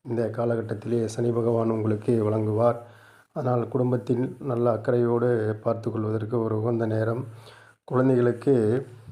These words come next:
அ, துலாம் ராசி நண்பர்களுடைய குழந்தைகள், துலாம் ராசிக்காரர்கள் இவர்களெல்லாம் இந்த காலகட்டத்திலே பல மொழிகளை கற்றுக்கொள்ளலாமா? அதாவது அந்நிய பாஷைகள்னு சொல்லக்கூடிய பல மொழிகளை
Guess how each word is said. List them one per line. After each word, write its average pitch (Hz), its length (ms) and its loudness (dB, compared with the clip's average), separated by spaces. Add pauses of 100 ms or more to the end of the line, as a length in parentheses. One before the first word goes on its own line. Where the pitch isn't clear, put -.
(800)
அ, 117 280 0
துலாம் 123 300 2
ராசி 117 340 0
நண்பர்களுடைய 113 680 0
குழந்தைகள், 113 500 0
துலாம் 117 340 -2
ராசிக்காரர்கள் 113 760 -2 (380)
இவர்களெல்லாம் 117 640 0 (480)
இந்த 131 180 0
காலகட்டத்திலே 120 840 2
பல 127 240 4
மொழிகளை 135 520 2
கற்றுக்கொள்ளலாமா? 113 960 2 (800)
அதாவது 120 320 0
அந்நிய 123 320 0
பாஷைகள்னு 113 540 -2
சொல்லக்கூடிய 110 580 -4
பல 117 260 -4
மொழிகளை 117 600 -2